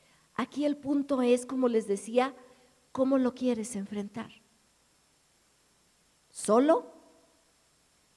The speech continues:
¿En lo que tú eres? ¿O tomado de la mano de Dios? ¿Cómo? ¿Cómo lo quieres enfrentar? Porque para enfrentar el miedo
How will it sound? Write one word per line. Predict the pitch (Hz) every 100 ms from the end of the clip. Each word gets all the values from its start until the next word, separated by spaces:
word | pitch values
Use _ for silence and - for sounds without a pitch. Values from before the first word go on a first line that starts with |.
| _ _ _ _ _ _ _ -
¿En | 196
lo | 208 190
que | 202
tú | 240 240
eres? | 247 311 - - - _ _ _ _ _ _ _ _ _ _ _
¿O | 202
tomado | 202 185 196 196 165 - - _ _ _ -
de | 185
la | 180
mano | 185 185 175 170
de | 165
Dios? | 170 170 - - _ _ _ _ _ _ _ _ _ _ -
¿Cómo? | 262 254 214 - _ _ _ _ _ _ _ _ _ _ _ _ _ -
¿Cómo | 302 285
lo | 285 277
quieres | 277 277 226 208
enfrentar? | 196 202 202 202 - - - _ _ _ _ _ _ _ _ _ _ _ _ _ _ _ _ _ _
Porque | 202 185 196
para | 196 185
enfrentar | 185 180 180 180 180 220 240
el | 262
miedo | 269 294 240 -